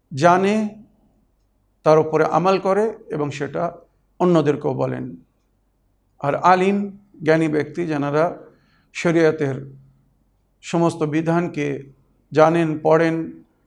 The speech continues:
মানেন, তার উপরে আমল করেন এবং সেটা অন্যদের কাছে পৌঁছে দেন। তো এনাদেরকে বলা হয়েছে ফাকিহান আলেমা। আর হাদিসে বলা হয়েছে,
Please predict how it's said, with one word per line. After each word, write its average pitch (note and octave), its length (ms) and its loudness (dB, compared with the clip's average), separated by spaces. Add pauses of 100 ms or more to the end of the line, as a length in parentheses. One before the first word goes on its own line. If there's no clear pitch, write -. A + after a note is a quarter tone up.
(840)
মানেন, F#3+ 380 4
তার E3+ 180 2
উপরে D#3 240 0
আমল F#3+ 440 2
করেন G3 340 -2
এবং D#3+ 480 -4 (180)
সেটা - 560 -4
অন্যদের D3 360 -2
কাছে C#3 280 -4
পৌঁছে G3+ 360 0
দেন। B2+ 300 -8 (840)
তো - 100 -6
এনাদেরকে D#3 500 0
বলা C#3+ 220 -2
হয়েছে D#3 380 -4 (540)
ফাকিহান F#3+ 840 -4
আলেমা। C#3 640 0 (1000)
আর C3+ 420 0 (800)
হাদিসে F#3 340 0
বলা E3 240 4
হয়েছে, E3 600 0